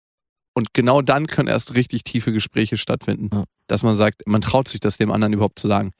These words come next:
Speaker 1: Ich meine, das kann ja alles sein, von irgendwelchen sexuellen Neigungen, dass man Bock hat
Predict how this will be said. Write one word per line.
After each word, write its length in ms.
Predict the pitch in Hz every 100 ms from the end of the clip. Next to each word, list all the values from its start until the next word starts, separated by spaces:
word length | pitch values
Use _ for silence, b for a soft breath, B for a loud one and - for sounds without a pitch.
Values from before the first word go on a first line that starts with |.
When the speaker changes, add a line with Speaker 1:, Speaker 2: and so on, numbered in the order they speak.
| _ _ _
Speaker 1:
Ich 140 | - 101
meine, 180 | 104 104
das 120 | 85
kann 160 | 120 120
ja 100 | 107
alles 220 | 120 107
sein, 180 | 98 95
von 200 | 107 101
irgendwelchen 360 | 110 107 110
sexuellen 480 | 104 123 - 110 104
Neigungen, 380 | 101 117 131 117
dass 100 | 110
man 180 | 110 101
Bock 180 | 113
hat 120 | 113